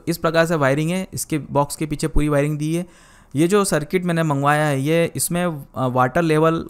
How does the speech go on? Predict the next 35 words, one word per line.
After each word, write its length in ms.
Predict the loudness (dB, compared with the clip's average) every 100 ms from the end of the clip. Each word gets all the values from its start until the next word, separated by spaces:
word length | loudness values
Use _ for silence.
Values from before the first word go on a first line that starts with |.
| -2
का 260 | 2 2 0
स-, 120 | -4
अ, 340 | -4 -2 -2
बोर्ड 240 | 0 2 2
नहीं 220 | 0 -2
है। 100 | 0
यदि 200 | -2 0
आप 160 | -2 0
ख़रीदना 280 | -4 -4 -2
चाहते 260 | -2 -2
हो 60 | -2
तो 80 | -2
इसमें 140 | -2
वाटर 280 | -2 -2 -2
लेवल 260 | 0 0
भी 60 | 0
मिल 200 | -2 0
जाता 220 | 0 0
है, 60 | -2
पर 160 | -2
वो 140 | -2 -2
मुझे 180 | -2 -4
इतना 200 | -4 -6
कुछ 200 | -6 -6
खास 300 | -2 -2 0
लगा 240 | -2 -2
नहीं, 140 | -2 -6 _ _ _ _ _ _ _ _ -20 -8
तो 60 | -4
मैंने 160 | -2
वो 140 | -2 -2
ख़रीदा 320 | -2 -2 0
नहीं 120 | 0
वाटर 260 | -2 0 0
लेवल 300 | 0 0 -2
का। 120 | -6